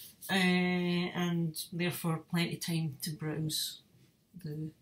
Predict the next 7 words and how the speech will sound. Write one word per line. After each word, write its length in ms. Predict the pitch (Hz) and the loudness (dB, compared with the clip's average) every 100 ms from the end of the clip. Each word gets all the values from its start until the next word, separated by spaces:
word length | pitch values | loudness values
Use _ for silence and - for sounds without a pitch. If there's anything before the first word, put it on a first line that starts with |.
| - | -2
music 480 | 170 175 170 - - - - _ _ _ _ _ _ _ _ _ _ _ - | 0 2 0 -6 -12 -16 -20 _ _ _ _ _ _ _ _ _ _ _ -2
places 340 | 175 - 156 | 0 2 2
on 120 | 156 | 2
the 60 | 160 | 2
internet. 540 | 160 156 165 151 156 | 0 0 -2 0 -2
That 220 | 165 160 | -4 -4
was 320 | 170 - - | -2 -2 -4